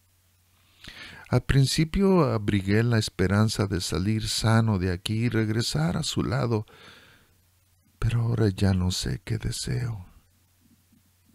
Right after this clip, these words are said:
Sí, yo entendía perfectamente a lo que se refería Flavio.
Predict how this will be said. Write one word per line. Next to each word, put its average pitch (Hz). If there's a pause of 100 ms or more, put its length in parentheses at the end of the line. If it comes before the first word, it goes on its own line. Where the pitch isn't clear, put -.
(440)
Sí, 98 (1900)
yo 113
entendía 117
perfectamente 92
a 85
lo 80
que 82
se -
refería 82
Flavio. 76